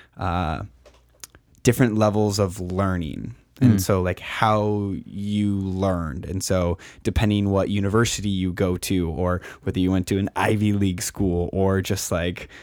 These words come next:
Speaker 1: uh, a university, or if you went to a college or a community college or a trade school, like, you learn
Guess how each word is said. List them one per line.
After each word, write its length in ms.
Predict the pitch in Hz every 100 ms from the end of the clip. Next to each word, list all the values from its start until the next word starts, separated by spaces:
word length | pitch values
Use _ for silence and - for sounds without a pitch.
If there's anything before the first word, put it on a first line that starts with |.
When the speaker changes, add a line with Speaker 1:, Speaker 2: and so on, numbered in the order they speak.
| - -
Speaker 1:
uh, 460 | 90 92 87 90 - _ -
a 240 | 92 87
university, 680 | 92 101 113 139 117 101 101
or 260 | 104 107
if 120 | 110 127
you 80 |
went 120 | 127 120
to 120 | 123
a 60 |
college 440 | 123 151 175 92 92
or 140 | 90
a 40 | 101
community 380 | - 147 147 117
college 320 | 98 87 90
or 80 | 98
a 60 |
trade 260 | - 151 143
school, 280 | - 110 98
like, 200 | 92 - - -
you 140 | 117
learn 800 | 110 98 110 107 110 117 123 120